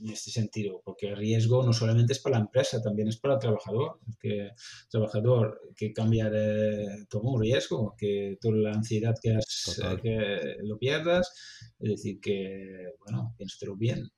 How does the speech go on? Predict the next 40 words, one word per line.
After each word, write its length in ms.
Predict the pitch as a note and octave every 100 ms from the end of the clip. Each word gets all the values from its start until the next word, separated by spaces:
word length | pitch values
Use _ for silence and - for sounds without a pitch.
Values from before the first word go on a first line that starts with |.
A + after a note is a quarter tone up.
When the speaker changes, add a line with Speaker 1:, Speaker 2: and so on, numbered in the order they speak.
| _ A2+ A2
Speaker 1:
Yo 420 | G2+ G2+ G#2 G#2
<laughs> 680 | - - A#2+ A#2 - - -
siempre 240 | A#2+ A#2
soy 340 | A#2 A#2 A#2
Speaker 2:
Sí. 200 | A2+ G2 A#2 -
Speaker 1:
oportunista, 640 | A#2+ A#2 A#2 C#3+ - B2+
pero 140 | A#2+ A#2
es 120 | G#2+
que 480 | - A2 A2 A2 A2 A2
yo 80 | A2+
creo 160 | A#2 -
que 340 | B2 A2+ G#2 - - _ _ _ -
esto 240 | - A2 G#2
también 240 | G#2+ A2
es 80 | G#2+
un 60 | A2+
consejo, 480 | A2 - - C3+
creo 240 | A2 G#2+ G2+
que 160 | G#2 G#2 - - - - - - _ _ _ _ - F3+ - - _ _
es 160 | - -
importante 520 | G2 F#2 - G2+ A#2
que, 400 | A#2 A#2 G#2+ G2
que 80 | -
lo 100 | F#2+
ves 400 | F#2+ G2+ - - G#2+
muy 260 | A2 A#2
bien 340 | G#2 G#2 A#2 G#2
y, 220 | F#2+ -
y, 160 | - -
y 160 | F2 F#2
la 100 | G2
verdad 160 | G2 G2+
es 140 | -
que 280 | A2 G2+ - _ _ _ _ _ _
también 340 | - - F#2+
es 220 | F#2+ - - _ _ _
otra 260 | A2 -
verdad, 360 | F#2 F#2 A2+ A2+
que, 140 | - F#2+
que 220 | F#2+